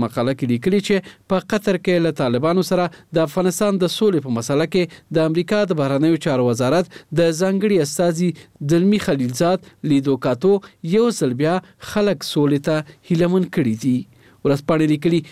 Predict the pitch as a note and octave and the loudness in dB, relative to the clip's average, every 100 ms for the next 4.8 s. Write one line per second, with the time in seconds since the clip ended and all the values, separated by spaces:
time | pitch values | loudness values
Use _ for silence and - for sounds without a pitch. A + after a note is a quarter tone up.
0 | - F3+ E3 D#3+ D#3+ E3+ E3+ E3+ D#3+ D3+ | -6 -2 0 0 0 -2 0 0 0 -4
1 | D3+ E3 D3 - - D3+ C#3+ - G#3+ A3 | -2 -2 -4 -8 -2 0 0 -2 2 4
2 | G#3+ G3 - - E3 G#3+ G3 - A#3+ F#3 | 4 0 -4 -8 0 2 2 0 -4 -4
3 | D3 C3+ A2 - - A3 A3+ E3+ D3 D3 | -2 -2 -2 -6 -6 -4 -2 0 2 0
4 | D3 - - F3 E3+ F#3 F3+ | -2 -6 -2 -2 0 0 0